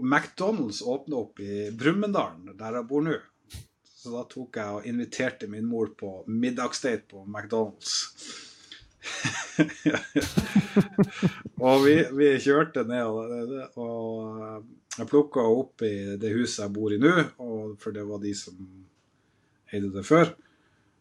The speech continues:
Og så kjørte vi ned på McDonald's, og så kjørte vi drive-in, og så bestilte vi mat, og så satt vi oss utenfor fireogtjue-timeren og pratet. Og da snur jeg meg til henne, og så sier jeg, «Du,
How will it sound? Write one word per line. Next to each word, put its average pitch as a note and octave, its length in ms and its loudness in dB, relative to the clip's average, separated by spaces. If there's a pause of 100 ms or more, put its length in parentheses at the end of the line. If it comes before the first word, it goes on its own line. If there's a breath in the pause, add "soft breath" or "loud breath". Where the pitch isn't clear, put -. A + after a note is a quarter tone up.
(140)
Og A#2+ 80 6
så - 160 2
kjørte G#2+ 400 4
vi G#2+ 100 2
ned G#2+ 220 2
på G#2 80 -8
McDonald's, B2+ 720 6
og G2 80 -4
så F#2 160 -10
kjørte G#2 300 0
vi G2+ 100 -2
drive-in, C3 480 4
og A#2 100 0
så G#2+ 140 -6
bestilte G#2+ 480 -6
vi F#2+ 80 -10
mat, A2 320 -6
og F#2 100 -14
så - 220 -8
satt - 320 -10
vi E2+ 80 -18
oss - 160 -14
utenfor G2+ 480 -12 (240)
fireogtjue-timeren G2+ 960 -2 (180)
og F2+ 160 -6
pratet. - 460 -10 (800)
Og A2 200 -2
da G#2+ 160 2
snur G2+ 340 -2
jeg E2+ 100 -10
meg F2+ 180 -12
til F#2+ 140 -8
henne, E2 160 -12
og - 120 -20
så - 120 -10
sier - 240 -8
jeg, F2 120 -10
«Du, G2+ 200 -4